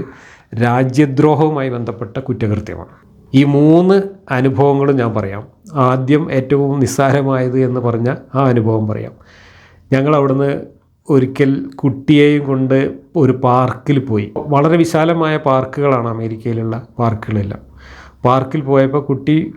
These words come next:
പട്ടം കൊണ്ടുവരുന്നു, പാർക്കിൽ പട്ടം പറത്താൻ വേണ്ടി. അങ്ങനെ പാർക്കിൽ കുട്ടി ഇങ്ങനെ പട്ടം പറത്തിക്കൊണ്ടിരിക്കുമ്പോൾ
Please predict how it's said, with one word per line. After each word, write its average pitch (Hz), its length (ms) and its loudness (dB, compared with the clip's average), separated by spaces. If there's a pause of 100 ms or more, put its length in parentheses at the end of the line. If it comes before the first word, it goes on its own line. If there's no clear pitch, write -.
(640)
പട്ടം 135 400 0 (180)
കൊണ്ടുവരുന്നു, 113 560 0 (560)
പാർക്കിൽ 123 380 0
പട്ടം 123 380 -2
പറത്താൻ 104 320 -4
വേണ്ടി. 98 240 -12 (240)
അങ്ങനെ 139 180 4
പാർക്കിൽ 135 520 0
കുട്ടി 147 260 -2
ഇങ്ങനെ 143 180 2
പട്ടം 139 480 -4
പറത്തിക്കൊണ്ടിരിക്കുമ്പോൾ 120 1080 -2